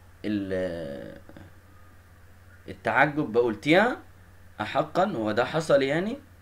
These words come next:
بريباري يعد أو يجهز. شيرشي يبحث عن. ترافايي، فاكرين ال إي إل إل إي؟ ما قلناش ال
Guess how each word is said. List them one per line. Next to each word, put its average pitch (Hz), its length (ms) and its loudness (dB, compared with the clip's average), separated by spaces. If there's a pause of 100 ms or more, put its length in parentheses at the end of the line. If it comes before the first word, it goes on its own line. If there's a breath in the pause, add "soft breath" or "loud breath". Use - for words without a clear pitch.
(800 soft breath)
بريباري 151 920 2
يعد 104 520 -4 (380)
أو 107 180 0
يجهز. 117 600 -4 (200)
شيرشي 139 760 -4 (520)
يبحث - 680 -2 (280)
عن. 95 340 -4 (1300 soft breath)
ترافايي، 151 1000 4 (440)
فاكرين 123 560 0
ال 110 240 -4
إي 139 280 -2
إل 131 280 0
إل 127 340 -2
إي؟ 170 300 -2 (880)
ما 98 220 -6
قلناش 127 720 0 (800)
ال 92 160 -6